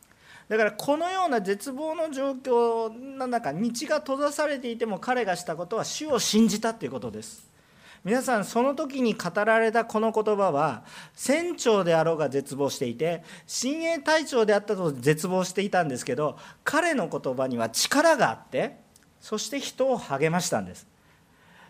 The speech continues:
いいですか？彼が何かができるからこの人を励ましたんじゃないんです。主の御心と通りだったから、この人の言葉には力があり、そして栄-、栄光があふれていたんです。だから、パウロの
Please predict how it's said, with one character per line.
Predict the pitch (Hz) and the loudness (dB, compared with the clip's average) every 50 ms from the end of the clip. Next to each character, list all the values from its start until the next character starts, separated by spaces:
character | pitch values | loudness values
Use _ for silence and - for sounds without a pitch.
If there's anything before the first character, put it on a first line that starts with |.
| _ - | _ -4
い | 202 240 | -2 0
い | |
で | 254 240 | 0 0
す | - - | 0 0
か？ | - 151 | -2 -2
彼 | - - 269 302 339 302 | 0 4 4 4 4 4
が | 208 160 | 2 2
何 | 139 151 220 311 349 370 349 - | 2 4 2 2 2 0 -4 0
か | - 311 | 0 2
が | 302 311 226 | 2 2 2
で | 135 139 160 | 2 0 -2
き | 165 - 285 | -2 -2 -2
る | 277 277 - | -2 0 2
か | - 254 | 4 4
ら | 262 240 | 4 4
こ | - - 202 | 4 4 4
の | 180 185 | 6 6
人 | 180 190 190 | 8 8 8
を | 147 | 8
励 | - - 143 160 156 | 8 6 2 2 4
ま | 156 151 | 2 2
し | 156 | 2
た | - 123 | 0 -2
ん | 120 | 0
じ | 107 104 | -2 -2
ゃ | |
な | 101 98 | -4 -4
い | 92 | -8
ん | 90 | -10
で | |
す。 | - - - _ _ _ _ _ _ _ _ _ _ _ _ _ _ _ | -16 -20 -20 _ _ _ _ _ _ _ _ _ _ _ _ _ _ _
主 | - - - - - 330 339 | -10 -6 -4 -2 0 0 0
の | 339 330 311 | 0 -2 -2
御 | 302 302 | -2 -4
心 | - 320 311 - - 285 285 285 269 | -4 -4 -4 0 2 4 6 6 6
と | 269 294 277 | 4 0 -4
通 | 285 - 339 381 381 381 | 0 2 4 4 6 4
り | 370 311 | 4 4
だ | 262 262 | 4 4
っ | 254 | 4
た | - 277 269 | 4 2 4
か | 277 262 | 4 4
ら、 | 226 - | 4 2
こ | - - 247 247 | 2 4 4 6
の | 269 277 | 6 4
人 | 262 - - 240 | 2 2 0 0
の | 220 208 | 0 0
言 | 214 - 190 - 208 196 | -2 -2 0 2 2 4
葉 | 196 196 | 2 2
に | 196 208 | 2 2
は | 233 226 | 0 0
力 | 226 - - - 247 269 311 302 | 2 2 4 6 8 8 8 8
が | 262 240 175 143 | 8 6 4 4
あ | 120 | 2
り、 | 123 147 - - - - - | 0 -4 -10 -12 -20 -20 -14
そ | - - 180 | -10 -8 -8
し | 165 - | -4 0
て | - 220 214 214 220 | 2 2 2 2 0
栄-、 | 190 175 170 170 170 - - _ _ _ | 0 0 0 0 -2 -10 -20 _ _ _
栄 | - 151 139 | 0 0 0
光 | 143 - 135 | 0 0 -2
が | 123 127 113 | 0 0 -2
あ | 113 | -2
ふ | 123 117 | -2 -4
れ | 101 | -6
て | 80 85 | -6 -8
い | 78 | -14
た | - 80 | -14 -16
ん | 78 - | -18 -18
で | - | -20
す。 | - _ _ _ _ _ _ _ _ _ _ _ _ _ _ _ _ _ _ _ _ _ _ _ _ _ _ _ _ _ _ | -20 _ _ _ _ _ _ _ _ _ _ _ _ _ _ _ _ _ _ _ _ _ _ _ _ _ _ _ _ _ _
だ | 254 254 | -4 0
か | 254 254 | 2 2
ら、 | 240 233 | 2 2
パ | 233 - 233 233 | 2 4 4 6
ウ | 226 214 | 6 4
ロ | 190 175 | 4 2
の | 180 214 202 156 127 127 | 2 2 2 0 0 -4